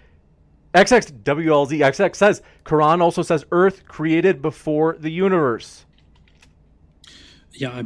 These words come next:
Speaker 2: I, I brought that up. Um, I brought that up earlier in my, in my, uh, opening speech. I think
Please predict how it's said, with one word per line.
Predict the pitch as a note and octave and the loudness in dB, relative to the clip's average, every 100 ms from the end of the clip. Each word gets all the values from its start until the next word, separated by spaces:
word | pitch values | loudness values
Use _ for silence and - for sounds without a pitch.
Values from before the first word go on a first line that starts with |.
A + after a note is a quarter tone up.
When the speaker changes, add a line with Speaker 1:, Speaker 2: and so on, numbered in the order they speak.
| - | -10
Speaker 2:
I, | B2 | -10
I | |
brought | C3+ B2+ | -8 -10
that | B2 | -10
up. | A#2 - - A2+ | -12 -16 -20 -18
Um, | G#2+ G#2 G2 - _ _ _ _ _ | -18 -20 -20 -20 _ _ _ _ _
I | A#2+ A2 | -14 -12
brought | B2+ A#2+ | -10 -12
that | A#2 | -12
up | A2+ | -12
earlier | A2+ A#2 | -14 -12
in | A2 | -12
my, | A2 | -14
in | A#2+ A#2+ | -10 -8
my, | A#2 A#2 A#2 | -8 -8 -12
uh, | A#2 A2+ A#2+ | -14 -12 -10
opening | D3 B2+ | -8 -8
speech. | A2 B2+ A#2+ | -10 -14 -14
I | A#2 | -14
think | A2 - - A#2+ A#2+ | -14 -16 -12 -10 -10